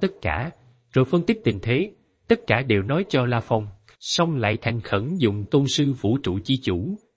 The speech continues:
dùng thân phận sư phụ nhờ La Phong giúp tộc quần một lần. Điều này làm cho La Phong nhất thời khó có thể cự tuyệt. "Sư phụ," La Phong mở lời. Hỗn Độn Thành Chủ nhìn La Phong, "Lần này có ba mươi sáu kỳ kính thạch phân tán ở một nghìn thủy tinh,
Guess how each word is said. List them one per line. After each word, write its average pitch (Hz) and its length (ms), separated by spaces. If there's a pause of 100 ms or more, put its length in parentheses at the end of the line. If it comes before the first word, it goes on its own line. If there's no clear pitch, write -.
(120)
dùng 123 220
thân 165 180
phận 104 220
sư 170 240
phụ 90 340 (120)
nhờ 101 240
La 131 120
Phong 127 380
giúp 202 200
tộc - 180
quần 92 260
một 90 200
lần. 80 200 (160)
Điều 101 200
này 80 260 (300)
làm 104 260
cho 131 160
La 127 160
Phong 127 240
nhất 185 240
thời 92 160
khó 123 340
có 170 120
thể 123 180
cự 92 280
tuyệt. 82 340
"Sư - 320
phụ," 82 300 (280)
La 151 160
Phong 156 280
mở 120 120
lời. 95 280 (160)
Hỗn 139 240
Độn 95 200
Thành 107 220
Chủ 98 160
nhìn 107 280
La 110 180
Phong, 127 280 (360)
"Lần 131 260
này 123 220
có 170 100
ba 143 160
mươi 131 140
sáu 147 340
kỳ 101 160
kính 156 240
thạch 98 200
phân 117 220
tán 135 360 (100)
ở 117 100
một 123 220
nghìn 101 180
thủy 92 340
tinh, 123 240